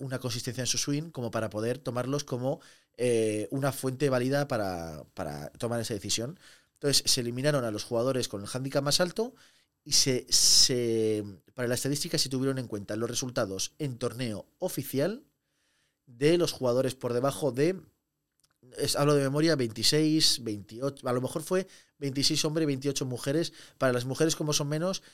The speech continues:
se subió un poco el, el nivel de handicap, pero en total esto se hizo solo para barras amarillas y para, para barras rojas, que son las que más se usan, que es la barra más popular de mujeres y la barra más popular para los hombres.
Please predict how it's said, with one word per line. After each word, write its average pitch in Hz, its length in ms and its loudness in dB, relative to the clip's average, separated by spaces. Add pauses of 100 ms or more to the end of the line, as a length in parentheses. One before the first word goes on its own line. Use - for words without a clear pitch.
(100)
se - 140 -4
subió 123 320 0
un 123 140 -4
poco 123 340 2
el, 113 480 2
el 120 120 -6
nivel 120 220 -4
de 117 120 -2
handicap, 165 440 -4 (500)
pero 135 140 2
en 131 100 0
total 170 460 2
esto 156 220 -2
se - 100 2
hizo 156 180 0
solo 170 260 2
para 131 180 2
barras 131 260 2
amarillas 139 420 2
y - 40 -4
para, 113 400 0
para 113 380 0
barras 113 300 0
rojas, 202 400 -2
que 110 120 -8
son 117 200 -4
las 113 160 0
que 110 160 -6
más 113 160 -2
se - 140 -2
usan, 196 360 -2 (320)
que 120 80 -4
es 110 80 -2
la 110 100 2
barra 113 220 0
más 117 120 -6
popular 120 280 -2
de 123 80 -4
mujeres 127 380 -2
y 127 40 -4
la 110 80 0
barra 113 200 -2
más 123 120 -4
popular 123 280 -4
para 127 140 0
los 101 160 -2
hombres. 87 320 -8